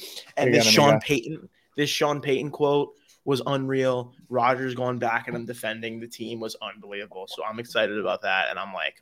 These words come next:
Speaker 1: locked in for football season. Sounds like, uh, Dalvin Cook is not gonna be on the Jets after all this, so whatever. We'll see how that goes. And
Speaker 2: I don't
Speaker 1: then
Speaker 2: mind it.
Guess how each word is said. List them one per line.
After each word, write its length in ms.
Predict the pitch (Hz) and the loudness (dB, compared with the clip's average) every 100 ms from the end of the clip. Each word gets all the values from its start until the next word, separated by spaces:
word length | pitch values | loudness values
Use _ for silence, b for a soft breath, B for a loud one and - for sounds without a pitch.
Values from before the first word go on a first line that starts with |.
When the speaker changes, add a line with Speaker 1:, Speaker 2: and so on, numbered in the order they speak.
| _ | _
Speaker 1:
locked 380 | - 107 107 - | -8 -4 -4 -6
in 140 | 110 120 | -10 -10
for 100 | - | -10
football 340 | 110 - 92 | -10 -10 -14
season. 480 | - 120 101 107 120 b b b | -8 -8 -6 -8 -10 b b b
Sounds 420 | - - 127 131 123 | -6 0 2 2 2
like, 300 | 123 120 - | 2 0 -2
uh, 240 | 120 110 113 | -2 0 0
Dalvin 340 | 120 113 110 | 0 -2 -2
Cook 220 | 110 120 117 | -4 -6 -6
is 140 | 98 | -10
not 200 | 101 92 | -8 -8
gonna 120 | 143 | -8
be 80 | 139 | -4
on 80 | 151 | -4
the 80 | 156 | -4
Jets 260 | 143 160 | -4 -2
after 280 | 156 156 160 | -2 -2 0
all 120 | 160 | 2
this, 280 | 156 160 156 | 4 4 2
so 360 | - 110 110 95 _ - | -2 0 0 -6 _ -10
whatever. 420 | 104 104 110 127 | -4 -4 -2 -2
We'll 100 | 110 | -2
see 120 | - | -2
how 140 | 117 107 | -2 0
that 180 | 101 104 | 0 0
goes. 280 | 139 143 127 | -2 -2 0
And 80 | |
Speaker 2:
I 80 | 104 | 2
don't 20 | 95 | 2
Speaker 1:
then 100 | 98 | 0
Speaker 2:
mind 40 | 101 | -2
it. 140 | 101 | -4